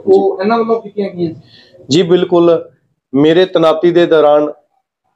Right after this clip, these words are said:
Speaker 2: ਲਗਭਗ ਸਾਰੀਆਂ ਹੀ ਚੋਰੀ ਤੇ ਸਨੈਚਿੰਗ ਦੀਆਂ ਵਾਰਦਾਤਾਂ ਨੂੰ trace ਕੀਤਾ ਜਾ ਚੁੱਕਿਆ ਤੇ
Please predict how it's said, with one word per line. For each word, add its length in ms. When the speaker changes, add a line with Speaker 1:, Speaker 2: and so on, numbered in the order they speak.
Speaker 2:
ਲਗਭਗ 560
ਸਾਰੀਆਂ 420
ਹੀ 200
ਚੋਰੀ 340
ਤੇ 120
ਸਨੈਚਿੰਗ 460
ਦੀਆਂ 120
ਵਾਰਦਾਤਾਂ 480
ਨੂੰ 160
trace 240
ਕੀਤਾ 260
ਜਾ 140
ਚੁੱਕਿਆ 400
ਤੇ 120